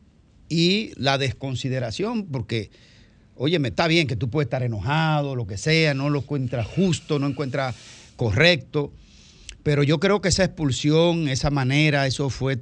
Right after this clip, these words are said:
desproporcionado, ciertamente. Yo ya a Giselle Santana la conozco, realmente es una mujer extraordinaria, extraordinaria, trabajadora y comprometida.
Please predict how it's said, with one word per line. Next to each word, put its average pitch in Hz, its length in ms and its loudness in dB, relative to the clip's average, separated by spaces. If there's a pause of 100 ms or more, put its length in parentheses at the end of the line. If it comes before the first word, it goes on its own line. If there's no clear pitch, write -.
(140)
desproporcionado, 113 1300 0
ciertamente. 98 720 -2
Yo 180 400 2 (180)
ya 117 220 -2
a 139 40 4
Giselle 139 440 2
Santana 135 420 -2
la 131 160 -2
conozco, 104 580 -2 (120)
realmente 127 420 0
es 127 80 -2
una 143 160 2
mujer 143 320 2
extraordinaria, 139 800 -4 (240)
extraordinaria, 139 580 0
trabajadora 135 760 -2
y - 20 -4
comprometida. 131 720 -2